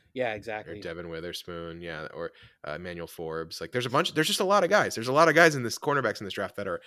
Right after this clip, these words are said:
Speaker 2: worthy of a second round pick. So, okay, s-, Eric, I'm gonna let you make the choice. Are we going interior offensive line here, or you, you, uh,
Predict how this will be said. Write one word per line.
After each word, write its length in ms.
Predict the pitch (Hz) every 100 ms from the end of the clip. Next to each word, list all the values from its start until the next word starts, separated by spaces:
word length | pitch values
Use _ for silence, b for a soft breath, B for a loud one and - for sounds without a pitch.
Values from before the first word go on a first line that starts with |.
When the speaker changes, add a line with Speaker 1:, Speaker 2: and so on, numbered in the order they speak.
| B B -
Speaker 2:
worthy 440 | 98 104 107 98
of 100 | 87
a 60 | 87
second 260 | 95 -
round 200 | 65 85
pick. 240 | - 92 - B B B B
So, 300 | - 107 104
okay, 260 | - 113 90 - - -
s-, 200 | - - _
Eric, 240 | 123 123 131
I'm 60 |
gonna 60 | 123
let 140 | 131
you 40 | 139
make 80 |
the 60 | 123
choice. 260 | - 98 -
Are 60 |
we 80 | 92
going 240 | 135 127
interior 400 | - 113 - 123
offensive 340 | 120 120 117 101
line 220 | 101 110
here, 200 | 131 143
or 100 | 101
you, 280 | 92 - 98
you, 220 | 104
uh, 60 | 104